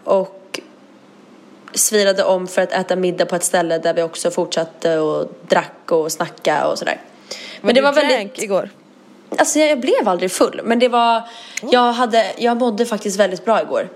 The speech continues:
Speaker 1: Jag garvade jättemycket med hela teamet och vi, ja, jag hade, jag hade kul, hade jag.
Speaker 2: Fan vad nice.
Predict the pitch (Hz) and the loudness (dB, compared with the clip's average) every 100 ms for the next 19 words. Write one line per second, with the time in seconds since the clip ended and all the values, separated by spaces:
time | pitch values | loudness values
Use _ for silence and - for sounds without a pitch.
0 | - - - - - - - - - - | -20 -20 -20 -20 -20 -20 -20 -20 -20 -20
1 | - - - 240 226 240 214 220 208 202 | -16 -10 0 2 4 2 2 0 0 -2
2 | 202 208 208 202 190 185 185 196 185 185 | -2 -4 -2 -2 0 0 0 0 0 -2
3 | 180 185 180 180 175 175 - - - - | -2 -4 -2 0 -2 -6 -20 -20 -20 -20
4 | - - 254 240 247 220 226 214 208 202 | -12 -2 0 2 0 0 2 2 0 -2
5 | - - 233 226 214 - 226 - 196 - | -6 -4 -2 -2 -2 -2 -2 -4 -14 -16
6 | - - - - 202 - - - - 247 | -12 -6 -4 -4 -8 -16 -20 -16 -8 -6
7 | 247 254 202 - - - | -6 -6 -6 -8 -16 -20